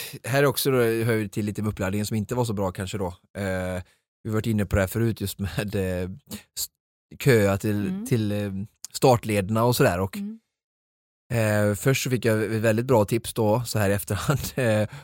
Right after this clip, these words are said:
Speaker 1: av våran kära poddvän Johan Rydén,
Speaker 2: Mm.
Speaker 1: eventchefen på Vasaloppet, att, eh, ja, men strax före fem ska det nog ändå vara där, för Follon öppnar sex.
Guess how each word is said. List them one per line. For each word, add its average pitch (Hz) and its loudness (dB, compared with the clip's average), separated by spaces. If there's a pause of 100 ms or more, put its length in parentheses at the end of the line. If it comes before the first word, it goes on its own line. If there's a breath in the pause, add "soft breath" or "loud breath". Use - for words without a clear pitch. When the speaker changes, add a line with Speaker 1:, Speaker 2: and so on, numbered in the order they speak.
Speaker 1:
av 107 2
våran 104 0
kära 95 0 (120)
poddvän 92 -2
Johan 95 -2
Rydén, 110 0
Speaker 2:
Mm. 220 -4
Speaker 1:
eventchefen 104 -2
på 104 -6
Vasaloppet, 101 -4 (120)
att, - -6
eh, 98 -4 (100)
ja, 113 -2
men 117 -2 (160)
strax - -6
före 107 0
fem 113 -2
ska - -2
det 104 -4
nog 104 0
ändå 95 -2
vara 92 0
där, 95 0 (240)
för 110 -4
Follon 98 -2
öppnar 92 -8
sex. - -4